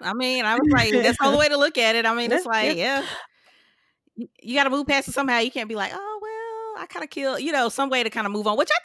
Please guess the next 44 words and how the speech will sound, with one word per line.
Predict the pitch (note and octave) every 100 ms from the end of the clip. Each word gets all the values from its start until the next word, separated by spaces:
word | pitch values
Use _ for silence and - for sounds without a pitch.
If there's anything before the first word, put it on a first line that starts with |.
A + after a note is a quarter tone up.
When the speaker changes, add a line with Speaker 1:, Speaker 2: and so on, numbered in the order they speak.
| F5
Speaker 1:
think | D4+
is, | C#4
I | - -
think | C#5+
this | - -
is | C#4+
gonna | C4+ B3+
be, | B3+
like, | A#3+ A3+
a | G#3
good | G#3
Speaker 2:
Yeah. | G3 D#3+
Speaker 1:
thing | G3+ G3
for | F#3+
Emily | E3+ F3 D#3+ E3+ G#3+ _ _ _ _
to | A3
have | A3 A#3 A3+
somebody | A#3+ A#3 A3+
that | G#3
Speaker 2:
Confide | G3+ -
Speaker 1:
she | C4
Speaker 2:
in. |
Speaker 1:
can, | A3+
like, | G#3 G3 F#3+ F#3 E3+ - _
you | A3+ C#4
know, | A3+ F#3+ F#3 - _
confide | A3+ G#3+ G#3+ G#3
in. | G#3 G#3
Yeah. | G3+ G#3 - -
I | A#3+
mean, | C4
you | E4
would | E4
hope | A#3 C4
it'd | D4 C#4
be | D4
Sylvia | C#4+ D4 C#4+ C#4+ C#4+
eventually, | C#4+ D4 - D4+
Speaker 2:
But | D4
Sylvia | G4+ G#4 G4 F#4
Speaker 1:
but | B3
Speaker 2:
didn't | A#3 A3 A#3
go | G#3+ G3+ G3+
through | G3+ G3 G3 F#3+ F#3+ F3 G3